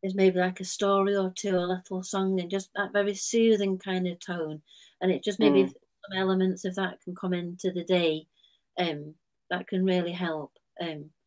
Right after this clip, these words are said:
Speaker 1: just as part of providing that kind of sense of nurture. There's lots of other
Speaker 2: Mm.
Speaker 1: ways too, um,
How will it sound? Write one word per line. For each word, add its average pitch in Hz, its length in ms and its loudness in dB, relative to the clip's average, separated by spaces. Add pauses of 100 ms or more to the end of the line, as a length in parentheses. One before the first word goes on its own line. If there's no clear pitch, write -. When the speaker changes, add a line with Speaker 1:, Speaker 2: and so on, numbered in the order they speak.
(420)
Speaker 1:
just 180 220 -4
as 175 100 -8
part 170 480 -6
of 170 180 -4 (120)
providing 175 420 -4
that 165 160 -6
kind 180 140 -6
of 180 80 -6
sense - 340 -8
of 175 80 -8
nurture. 170 600 -8 (260)
There's 196 140 4
lots 226 240 4
of 190 80 0
other 190 180 6
Speaker 2:
Mm. 175 60 6
Speaker 1:
ways 156 400 4 (160)
too, 170 340 -10 (180)
um, 165 400 -8